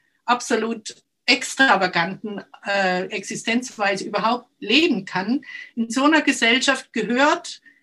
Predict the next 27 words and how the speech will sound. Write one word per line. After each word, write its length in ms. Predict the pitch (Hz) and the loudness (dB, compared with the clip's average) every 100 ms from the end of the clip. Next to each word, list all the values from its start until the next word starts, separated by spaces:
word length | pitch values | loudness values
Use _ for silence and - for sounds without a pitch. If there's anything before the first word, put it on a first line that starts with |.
| _ _ - | _ _ -2
ein 220 | 214 226 | 0 0
Grundbetrag 1000 | 233 277 359 302 240 - 226 233 247 - | 0 2 2 0 -4 0 4 6 4 0
an 240 | 202 190 175 | -4 -4 -2
Geld, 680 | 220 226 262 269 - - _ | 2 2 2 -4 -10 -14 _
egal 480 | 202 196 233 277 294 | -4 4 6 8 6
da-, 180 | 269 - | 2 -2
was 320 | 196 233 233 | -6 -4 -4
ich 100 | 240 | -8
leiste, 400 | 233 214 240 - | 0 0 0 -4
egal 440 | 185 180 208 240 233 | -6 2 4 4 2
was 160 | 214 | -4
ich 120 | 208 - | -6 -10
tue, 380 | 220 226 233 233 - _ _ _ | -8 -4 -6 -8 -18 _ _ _
zur 240 | - 254 247 | -2 2 4
menschenwürdigen 1300 | 226 208 226 226 208 214 202 196 - 190 185 185 _ - | 4 2 0 -2 -2 -2 -2 -4 -6 -6 -6 -10 _ -8
Existenz. 960 | 175 - 185 - 185 - - - - | -8 -8 -12 -6 -6 -6 -12 -20 -16
Das 180 | - 214 | -6 -4
ist 300 | 240 - - | -4 -8 -8
das 200 | 214 - | -8 -4
wesentliche 720 | 190 247 285 233 226 226 208 | 0 2 2 2 0 -2 -4
Argument 480 | 190 190 185 190 220 | -4 -6 -4 -4 -4
für 200 | - 214 | -4 -4
das 180 | 214 202 | -2 -8
Grundeinkommen. 760 | - 208 240 240 240 269 285 294 _ - - _ _ _ _ - | -8 -6 -2 -2 -2 -2 -2 -4 _ -20 -20 _ _ _ _ -6
Und, 360 | 226 233 220 226 | 0 0 0 -2
ähm, 520 | 202 202 196 202 202 - _ _ _ _ _ _ _ _ _ _ _ - | 2 2 0 -4 -8 -14 _ _ _ _ _ _ _ _ _ _ _ -6
ja, 360 | 233 185 156 | 0 0 -2